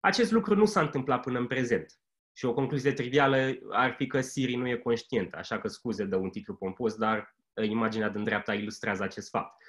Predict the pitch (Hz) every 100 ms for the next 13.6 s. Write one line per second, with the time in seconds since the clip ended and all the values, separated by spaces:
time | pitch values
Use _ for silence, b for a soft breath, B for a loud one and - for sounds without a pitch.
0 | B 107 107 120 117 113 110 98 117 107
1 | 101 113 - 110 110 104 95 - 113 117
2 | 113 - - 120 113 - 107 - 107 107
3 | 110 98 73 - _ _ _ _ _ _
4 | _ _ _ _ 143 143 139 - _ _
5 | _ _ _ _ 151 185 233 311 - 269
6 | 214 226 - 208 196 202 190 185 165 -
7 | 156 165 160 - 170 185 143 104 98 -
8 | 254 262 240 208 196 151 - 180 139 92
9 | - _ _ 117 113 143 127 120 131 143
10 | - _ _ _ - 185 190 208 220 -
11 | 202 170 160 180 - - 117 - 110 117
12 | 107 - 104 101 - 98 98 101 95 90
13 | 87 - 135 85 -